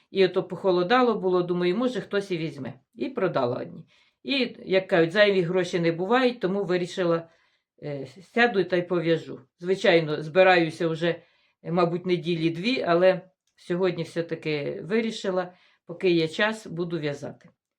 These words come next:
Тому, друзі, в'яжу,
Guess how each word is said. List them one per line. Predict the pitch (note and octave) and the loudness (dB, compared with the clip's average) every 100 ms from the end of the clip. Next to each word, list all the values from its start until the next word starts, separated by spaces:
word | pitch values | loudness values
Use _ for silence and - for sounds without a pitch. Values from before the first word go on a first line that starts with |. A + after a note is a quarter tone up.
| _ _ _ _ _ _ - | _ _ _ _ _ _ -6
Тому, | A3 B3 A#3 - _ - | -2 0 -2 -4 _ -14
друзі, | E3 F3+ D#3+ E3 D#3+ _ _ _ _ _ | -4 -4 -2 -4 -6 _ _ _ _ _
в'яжу, | F3 B3 D4 C4+ B3+ B3 | 0 2 4 0 -2 -4